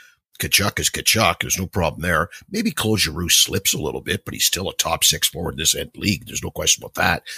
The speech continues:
Batherson's gotta be better this year. Uh, if Tarasenko even matches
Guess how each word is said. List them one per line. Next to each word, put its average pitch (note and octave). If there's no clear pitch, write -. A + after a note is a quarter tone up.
Batherson's F#2+
gotta F#2+
be D2+
better C2
this C2+
year. A#1
Uh, D2
if D2+
Tarasenko F2
even D2
matches D2+